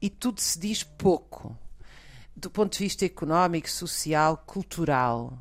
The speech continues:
do cotidiano, mas a insegurança é realmente uma,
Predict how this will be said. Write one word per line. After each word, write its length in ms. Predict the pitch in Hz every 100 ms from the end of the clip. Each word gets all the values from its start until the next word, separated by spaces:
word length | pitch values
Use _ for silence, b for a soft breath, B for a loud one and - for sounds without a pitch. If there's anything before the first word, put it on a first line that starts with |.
| 127
do 100 | 151
cotidiano, 920 | - 160 - 160 147 135 123 123 131 b b b
mas 200 | 269 254
a 40 | 294
insegurança 1120 | 330 330 - 247 175 101 71 - - 113 113 -
é 120 | 180
realmente 960 | 190 - 240 226 196 156 101 - - - 143 B B B B B -
uma, 1040 | 185 226 220 190 165 151 143 139 131 123